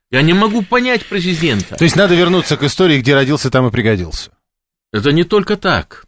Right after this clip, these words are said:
Speaker 1: Надо вернуться к тому, что на государственной службе не надо лукавить.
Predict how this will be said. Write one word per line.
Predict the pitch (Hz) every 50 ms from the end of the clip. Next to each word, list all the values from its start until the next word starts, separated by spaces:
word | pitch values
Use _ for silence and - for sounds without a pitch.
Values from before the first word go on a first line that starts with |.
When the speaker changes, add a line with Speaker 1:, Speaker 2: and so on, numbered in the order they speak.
| _ _
Speaker 1:
Надо | - 117 127 139 160
вернуться | 151 160 175 160 170 175 165 - - 151
к | -
тому, | - 151 160 180 202 214
что | 170 - - 151 147 139 117 95 - _ _ _
на | - 120 123
государственной | 131 147 - - 170 156 170 202 190 175 156 - - 170 170 175 165
службе | - - 190 220 226 190 156 127 117 113
не | 117 139 156
надо | 170 190 190 175 156 175
лукавить. | 170 175 175 170 - 170 165 156 131 95 73 71 71 - - _